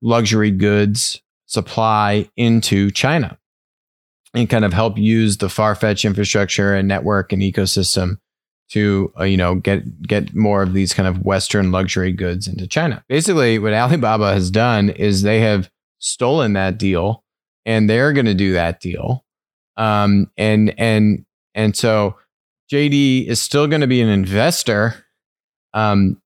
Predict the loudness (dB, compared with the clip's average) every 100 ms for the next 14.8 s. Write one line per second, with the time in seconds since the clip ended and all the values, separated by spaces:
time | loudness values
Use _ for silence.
0 | _ -2 2 2 2 0 -4 _ _ -2
1 | -2 -2 -4 -4 -4 -8 -12 _ _ _
2 | _ -2 0 0 -2 _ _ _ 0 0
3 | 0 0 -2 0 -2 0 0 0 2 2
4 | 2 2 2 2 0 0 0 2 2 2
5 | 2 0 -2 -4 _ _ _ _ _ _
6 | -2 -2 0 2 2 2 0 0 0 0
7 | 0 0 -2 -2 -2 -4 -8 _ _ _
8 | _ _ _ _ -6 -2 0 0 -2 -6
9 | -10 -14 _ _ _ -2 0 0 -2 -2
10 | 0 0 2 2 2 2 2 2 2 0
11 | -2 -2 2 2 0 -2 -2 0 2 2
12 | 2 0 -2 -2 0 2 2 2 0 -6
13 | -2 0 0 -2 -8 _ -2 -2 0 0
14 | 0 0 0 0 2 2 0 -4